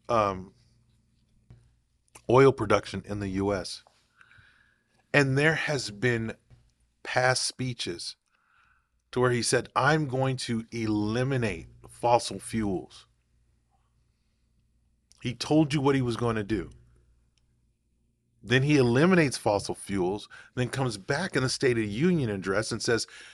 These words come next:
"We need to increase more oil production," as he stops the policies and procedures to, that Trump instituted that would make us energy independent.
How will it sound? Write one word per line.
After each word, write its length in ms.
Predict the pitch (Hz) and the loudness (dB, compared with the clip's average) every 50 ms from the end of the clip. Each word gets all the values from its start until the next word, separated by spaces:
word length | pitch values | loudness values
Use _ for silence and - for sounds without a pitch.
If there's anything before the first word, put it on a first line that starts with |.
| - - - - _ _ | -20 -20 -20 -20 _ _
"We 320 | 123 110 110 131 151 156 | -8 -4 -2 0 0 2
need 180 | 151 151 147 131 - | 2 0 0 -2 -2
to 160 | 139 135 123 | 0 0 0
increase 640 | 117 110 101 - - - - 143 143 131 117 - - | 0 -2 -6 -8 -10 -4 -2 -2 0 0 -2 -2 -4
more 320 | 120 117 113 110 117 117 - | -2 -2 0 0 0 -2 -2
oil 280 | 104 110 110 110 107 101 | 0 2 2 2 2 0
production," 680 | - _ - 101 98 92 104 101 - - - - - - _ _ _ _ _ _ _ | -4 _ -12 -10 -6 -4 -4 -6 -6 -10 -14 -16 -16 -18 _ _ _ _ _ _ _
as 200 | 139 - - - | -2 -2 0 0
he 120 | - 131 | -2 -4
stops 760 | 120 - - - - - 143 139 139 - - - - - - - _ _ _ - _ _ _ _ | -2 -2 -2 -4 0 0 0 0 0 -4 -6 -6 -6 -6 -6 -6 _ _ _ -20 _ _ _ _
the 100 | 120 113 | 0 0
policies 760 | - - - - 131 139 139 127 - - 120 110 104 101 - - | 0 -2 0 2 4 4 2 2 0 -2 -2 -2 -2 -4 -6 -10
and 120 | 110 110 | -10 -6
procedures 680 | - 123 - - - 135 147 143 110 104 98 - - - - - - - - _ | -6 -4 -4 -2 -4 -4 -4 -4 -4 -4 -6 -6 -10 -14 -16 -20 -20 -20 -20 _
to, 300 | _ - 156 151 135 - - _ _ - | _ -2 0 0 -2 -4 -8 _ _ -10
that 320 | 123 117 123 117 - - | 0 2 2 2 0 -2
Trump 500 | - - - - - 160 190 190 - - - - - - _ _ _ _ | -6 -6 -4 0 2 4 4 4 2 -4 -16 -20 -20 -20 _ _ _ _
instituted 720 | - 135 123 - - 110 104 - - 104 95 90 110 - - _ _ _ _ _ _ | -6 -4 -4 -4 -6 -6 -6 -4 -2 -2 -2 -2 -4 -6 -6 _ _ _ _ _ _
that 180 | - 120 113 | 0 0 0
would 380 | 113 110 120 143 156 151 135 - _ _ _ _ _ _ _ _ _ _ _ _ _ | 2 2 4 4 4 2 0 -6 _ _ _ _ _ _ _ _ _ _ _ _ _
make 360 | - 113 117 135 143 139 - | -8 -2 2 2 2 2 4
us 240 | 147 127 - - - - _ _ _ _ | 2 0 0 -2 -6 -10 _ _ _ _
energy 400 | - 139 143 143 139 120 131 135 | 0 2 4 4 2 2 0 0
independent. 560 | 135 131 127 113 - 151 160 151 113 90 76 | 0 0 0 0 0 0 0 0 0 -2 -4